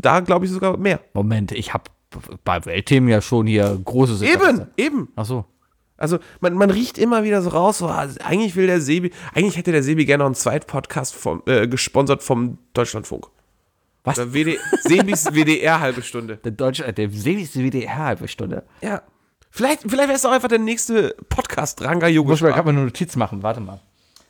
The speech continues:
Speaker 2: Äh.
Speaker 1: W D R anschreiben. Bayer bitten,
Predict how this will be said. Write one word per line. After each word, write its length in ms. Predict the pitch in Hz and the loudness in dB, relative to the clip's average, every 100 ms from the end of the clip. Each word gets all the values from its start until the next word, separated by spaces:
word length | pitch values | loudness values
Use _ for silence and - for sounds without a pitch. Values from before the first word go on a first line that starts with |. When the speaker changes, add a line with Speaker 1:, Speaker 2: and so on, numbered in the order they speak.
| _ _ | _ _
Speaker 2:
Äh. 560 | 120 123 120 117 113 110 - _ _ _ _ _ _ _ _ _ _ _ _ _ - | -18 -14 -14 -12 -14 -16 -20 _ _ _ _ _ _ _ _ _ _ _ _ _ -12
Speaker 1:
W 200 | 127 160 | -4 0
D 200 | 160 165 | 2 0
R 340 | 143 165 175 - | 2 4 4 4
anschreiben. 880 | 156 143 - 120 135 123 123 120 - _ _ _ _ _ _ _ _ - - - - | 0 -4 -8 -4 -2 -2 -4 -12 -16 _ _ _ _ _ _ _ _ -20 -20 -8 0
Bayer 360 | 165 208 196 | 2 4 2
bitten, 600 | 156 156 165 - 196 190 | 0 -2 -4 -6 -4 -4